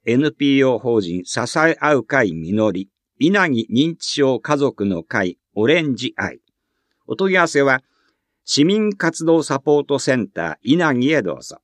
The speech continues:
電話は三七八の二一一二番です。広報稲城はアプリでも閲覧できます。街色アプリをダウンロードし、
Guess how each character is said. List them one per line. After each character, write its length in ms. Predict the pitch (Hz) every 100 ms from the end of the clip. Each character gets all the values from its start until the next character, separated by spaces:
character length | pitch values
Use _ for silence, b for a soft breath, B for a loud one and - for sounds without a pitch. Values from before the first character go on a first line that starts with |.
| _
電 220 | 104 110 98
話 140 | 104
は 160 | 120 -
三 440 | - - 147 151 151
七 260 | 135 120
八 320 | 98 101 - 104
の 180 | 104 -
二 420 | 123 147 156 151
一 300 | 143 - 151
一 240 | 151 - 165
二 180 | 151
番 160 | - -
で 140 | -
す。 240 | - - _ _ _ _ _ _ _ _ _ _ _ _ _ _ _ _ _ _ _ _ _ _ _ _ _ _
広 260 | 208 240 214
報 260 | 190 170
稲 240 | 160 180 156
城 200 | 131 110
は 180 | 104 - -
ア 160 | 165
プ 180 | - 180
リ 140 | 160
で 120 | 156 180
も 200 | 160 -
閲 300 | 90 - 123
覧 300 | 127 120 110
で 140 | 98
き 120 | 90 85
ま 140 | 87
す。 180 | - - _ _ _ _ _ _ _ _ -
街 560 | 110 120 - 220 226
色 240 | 220 202 -
ア 80 | 170
プ 160 | 185 156
リ 160 | 127
を 120 | 135 -
ダ 220 | 95 117
ウ 60 | 151
ン 120 | 147
ロ 200 | 143 117
ー 20 |
ド 140 | 85 82
し、 260 | - -